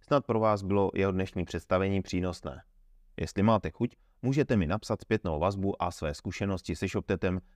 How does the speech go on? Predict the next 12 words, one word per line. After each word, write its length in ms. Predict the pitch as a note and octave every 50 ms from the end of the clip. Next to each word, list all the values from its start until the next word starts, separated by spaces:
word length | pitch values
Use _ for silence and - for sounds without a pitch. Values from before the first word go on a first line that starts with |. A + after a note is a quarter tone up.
| _ _
třeba 320 | - - A#2+ F#2+ G2 F2+
na 140 | F2 D2+ C#2+
LinkedInu 560 | C#2 D2+ F#2 G#2+ G#2+ - - G#2+ G#2+ G#2+ G#2 - _ _ _ -
nebo 340 | A2 B2+ B2 A2 A2 G#2+
na 140 | F#2+ D2+ - - -
podcast 500 | - G#2 - - - G2+ G2 G2 F#2 - -
zavináč 520 | F2+ F#2 F#2 F#2 F#2 F#2 F2+ F2+ F#2 -
jan 200 | - F#2+ G#2+ F#2
barborík 480 | E2+ F2+ F2 E2 E2+ E2+ E2 D#2 - _ -
tečka 360 | F#2 E2+ - - - E2+ D#2+
cé 220 | - - F2 E2
zet. 240 | D#2 D#2 D2 - -